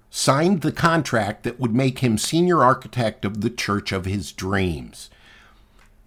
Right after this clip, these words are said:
After signing, Froman turned to the people in the room and suggested someone find the guest book he would have signed on his visit seven years earlier. When the book was retrieved,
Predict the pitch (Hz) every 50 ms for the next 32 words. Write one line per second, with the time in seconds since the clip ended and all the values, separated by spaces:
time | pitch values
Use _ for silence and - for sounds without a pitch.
0 | - - 113 107 101 - 98 - - - - 190 - 208 165 110 87 78 82 -
1 | - - - - _ - - - 139 147 156 180 190 175 - - 151 147 143 135
2 | - 123 117 110 - 156 143 131 - 135 123 107 107 101 92 117 139 147 135 113
3 | 98 92 92 90 80 - - - - 127 117 123 - - - 147 131 - - 131
4 | 120 120 120 107 - - 117 113 110 104 90 90 73 - - - 127 135 135 135
5 | - - - 101 80 78 - - - - 104 87 98 90 90 - - - 101 90
6 | 87 82 80 85 85 80 82 - - 98 98 95 82 104 101 87 80 - - 90
7 | 85 71 82 85 85 - - - - - - 101 92 90 87 87 87 82 82 87
8 | 85 - - 127 135 131 110 95 85 73 - - - - - - - - - -
9 | - - _ _ _ - _ - _ _ - 127 123 123 117 110 101 80 - 190
10 | 185 - 139 104 - 101 90 87 - - - - - 185 175 151 117 95 85 82
11 | 78 - -